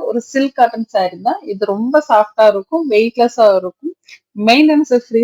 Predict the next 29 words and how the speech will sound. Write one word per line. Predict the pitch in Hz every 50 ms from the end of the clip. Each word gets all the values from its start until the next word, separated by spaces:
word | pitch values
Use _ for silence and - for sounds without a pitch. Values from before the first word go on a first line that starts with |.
| 240
சாரி | - 233 196 202 208 208 214 208 196
இது. | 185 175 170 220 330 - _ _ _ _ _ _ _
இதுக்கு | 233 226 226 -
வந்து | 226 220 233 294 285
பெருசா | - 226 220 226 240 - - 302 294 294
நீங்க | 277 254 240 240 -
கேர் | _ 220 202 208 214 -
பண்ண | - 214 220
வேண்டிய | 220 214 214 214 190
அவசியம் | 185 202 202 - 240 220 - -
கிடையாது. | 180 185 185 190 240 247 247
நார்மலா | 196 175 175 185 208 214 214 - 233 254 302 330 277
வாஷ் | 202 180 185 214 254 - _
பண்ணிட்டு, | - 240 226 208 202 196 196 - 311 392 440 - _ _ _ _ _ _ 190
நிழல்ல | 185 190 208 240 262 269 262 247 -
காய | - 202 202 208 214 214 208
வச்சு, | 202 202 196 - - 330 339
அதை | 262 214 185 196
அயர்ன் | 190 196 208 233 254 254
பண்ணி | - 220 220 254 269
அப்படியே | 240 190 - _ 208 240 262
கட்டிக்கலாம். | - 202 185 - - 190 - 190 185 226 294 330 -
இதுக்கு | - 196 190 - 214 214
ஸ்டார்ச் | - - - 208 208 214 247 247 - 285 262
போடணுங்கிற | - 240 220 214 208 208 208 208 202 220 247 240
அவசியம்லாம் | 190 175 202 220 - - 226 208 202 196 214 254 -
கிடையாது. | - 185 185 196 196 190 185 185 190 330 392 - _ _ _ _ _ _ _ 214
இந்த | 214 226
saree | 233 - 247 226 220 233 254 311